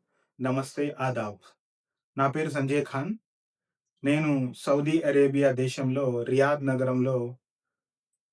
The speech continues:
పనిచేస్తూ, అక్కడే నివసిస్తున్నాను. ఈ మధ్య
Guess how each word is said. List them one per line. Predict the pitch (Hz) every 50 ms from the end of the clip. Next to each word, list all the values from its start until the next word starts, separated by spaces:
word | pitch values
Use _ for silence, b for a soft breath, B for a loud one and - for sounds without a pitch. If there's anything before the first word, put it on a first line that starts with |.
| _
పనిచేస్తూ, | 135 135 139 139 143 135 131 - - 139 131 127 123 123
అక్కడే | - 123 135 131 135
నివసిస్తున్నాను. | 131 127 127 123 - 135 123 - - 120 113 113 110 123 170 254 254 - _ _ _ _ _ _ _ _ _ _ _ _ _ _ _ _ _ _ _ _ _ -
ఈ | 139 139
మధ్య | 143 143 139 135 143